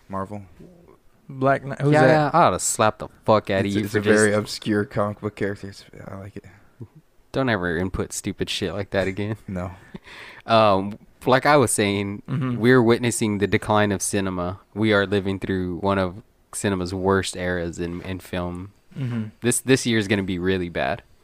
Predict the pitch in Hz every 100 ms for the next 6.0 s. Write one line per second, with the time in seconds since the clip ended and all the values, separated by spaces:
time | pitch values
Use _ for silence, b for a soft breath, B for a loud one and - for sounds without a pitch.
0 | _ _ _ _ _ _ _ 90 90 82
1 | 80 73 78 143 208 185 151 185 156 190
2 | 190 220 143 135 143 175 180 170 165 156
3 | 151 143 139 127 135 135 120 123 131 131
4 | - 127 127 135 123 123 117 - 120 113
5 | 113 - 113 117 113 110 104 - 104 107